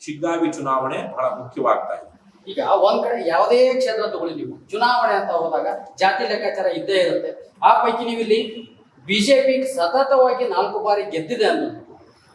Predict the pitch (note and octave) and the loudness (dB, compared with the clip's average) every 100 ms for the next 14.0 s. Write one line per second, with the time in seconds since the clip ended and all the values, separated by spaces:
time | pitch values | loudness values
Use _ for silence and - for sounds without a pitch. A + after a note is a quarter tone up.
0 | - F3+ - C#4 C#4 C4+ B3 G3+ G#3 A#3+ | 0 2 4 2 0 -2 -2 -2 -2 -4
1 | - A3+ G#3+ A#3 A#3 G#3+ G3+ G3+ F#3+ F#3 | -2 -2 -2 -2 -2 0 0 0 0 0
2 | F#3+ A#3 - A#3 - A3 A3 A3+ A3 - | 2 2 2 -4 -2 -4 -2 -2 -4 -4
3 | E3+ G3 C4 C4 A#3+ A#3+ A#3 A3+ A3+ A3+ | 0 4 4 2 0 -2 -2 0 0 -2
4 | G#3+ G#3+ - - - F#3+ A#3+ A#3+ A#3 A#3+ | -2 -4 -4 -6 -2 2 2 0 -4 -4
5 | A#3+ A#3 A3 - - B3 A#3+ A#3+ G3 G#3 | -2 0 0 -2 -4 -2 -2 -2 2 4
6 | B3+ B3 - A#3 A3+ C#4 - - - - | 4 0 -2 0 2 2 0 -4 -6 -14
7 | _ - - D4+ D4 C#4 C4+ C4 B3+ A3+ | _ -2 2 2 2 0 0 -2 -4 -2
8 | C4+ G#3+ D#3+ - - - - _ - - | -2 -2 -4 -6 -12 -18 -20 _ -20 -20
9 | _ - - - _ _ - D#3 D#3+ E3 | _ -20 -20 -20 _ _ -8 -4 -2 -2
10 | D#3+ D#3 C#3+ D3 C#3+ C3 C3+ C3 A#2+ - | -2 0 -2 -4 -10 -10 -10 -8 -8 -2
11 | C3+ B2+ - B2+ B2 C3+ B2+ A#2+ - A2 | -2 -2 0 -2 -2 -4 -8 -10 -10 -12
12 | - A2+ A2 G2 - _ _ _ G2+ A2+ | -8 -6 -6 -8 -14 _ _ _ -4 0
13 | A#2+ A#2+ A#2+ - G#2 G2 G2 A2 G#2 | 2 0 -4 -6 -4 -2 0 -2 -2